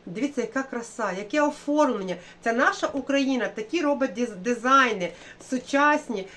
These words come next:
І тут зафольговано, тобто все чистенько, все гарненько, без різного цього. І знову таки відновлююча маска для волосся з протеїнами шовку та кератина. Триста мілілітрів. Суперова, дівчата. І саме цікаве, що не лякаємося, ціна на нього буде крута.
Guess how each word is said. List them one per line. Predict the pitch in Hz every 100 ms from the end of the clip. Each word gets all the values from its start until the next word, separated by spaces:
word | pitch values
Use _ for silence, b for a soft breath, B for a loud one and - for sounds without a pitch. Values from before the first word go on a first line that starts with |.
| -
І | 233
тут | 339 294
зафольговано, | 247 311 311 302 247 262 285 262 208 202
тобто | 202 247 240
все | 240 320
чистенько, | - 285 - 311 294 233
все | 233 269
гарненько, | 240 247 247 330 330 269 B B
без | - 185 277 311 254 233
різного | 220 254 311 262 254 247
цього. | 240 165 165 B B
І | 269
знову | 262 330 330
таки | 285 277 240
відновлююча | 214 247 269 233 233
маска | 233 226 220
для | 190 202
волосся | 220 285 381 320
з |
протеїнами | - 233 240 220 208
шовку | 208 330 302
та | 262 254
кератина. | 247 226 226 202 185
Триста | - 403 415
мілілітрів. | 294 277 262 233 - 175 B B B
Суперова, | - - 339 - 370 359 294 208
дівчата. | 208 240 262 190 -
І | -
саме | 302 392 370 339
цікаве, | 339 330 403 370 254
що | - 262
не | 262
лякаємося, | 285 285 339 320 262 240 196 170 B B
ціна | 294 302 381
на | 339
нього | 302 285
буде | 247 262
крута. | 254 285 320 294 208